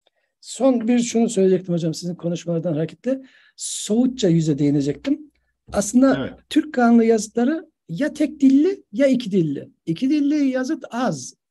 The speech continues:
Speaker 1: Kültigin ve Bilge Kağan gibi. Çoğunlukla işte Külüçor, Ongi, Tunyukup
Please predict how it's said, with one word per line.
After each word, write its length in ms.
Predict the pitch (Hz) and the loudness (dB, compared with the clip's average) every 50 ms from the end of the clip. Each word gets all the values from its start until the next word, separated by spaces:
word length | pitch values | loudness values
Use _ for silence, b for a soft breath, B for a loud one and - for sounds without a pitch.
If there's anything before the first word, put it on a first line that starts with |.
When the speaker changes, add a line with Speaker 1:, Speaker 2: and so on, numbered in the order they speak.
| _ | _
Speaker 1:
Kültigin 500 | - - 220 202 - - 220 190 233 208 | -16 -12 -12 -12 -10 -10 -8 -6 -6 -4
ve 120 | 208 202 185 | -4 -4 -6
Bilge 260 | 190 170 180 190 185 | -4 -4 -4 -4 -6
Kağan 300 | - - 175 165 151 160 | -6 -6 -4 -4 -4 -4
gibi. 280 | 156 170 196 262 311 - - b b b b b _ - | -4 -4 -4 -6 -6 -8 -12 b b b b b _ -16
Çoğunlukla 680 | - - 427 403 381 349 302 247 - - 190 170 175 | -12 -10 -8 -4 0 2 2 0 0 0 -2 -2 -2
işte 300 | 185 170 - - 190 175 | -2 -4 -4 -4 -4 -4
Külüçor, 600 | - - 233 254 269 254 - 196 196 196 - - _ _ _ _ _ _ _ | -2 2 4 4 4 4 4 2 2 2 -2 -8 _ _ _ _ _ _ _
Ongi, 540 | - 185 208 226 233 214 185 180 170 180 175 175 _ _ _ _ _ _ _ _ | -4 -2 0 0 0 0 0 0 -2 -2 -4 -10 _ _ _ _ _ _ _ _
Tunyukup 560 | - - 240 240 233 226 233 226 226 233 - | -2 2 4 6 6 6 4 0 -6 -6 -10